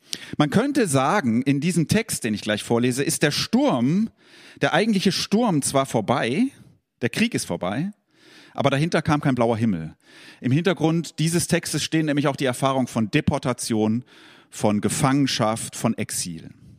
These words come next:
Ähm, das Schiff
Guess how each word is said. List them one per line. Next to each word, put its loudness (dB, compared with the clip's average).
Ähm, 2
das 0
Schiff 0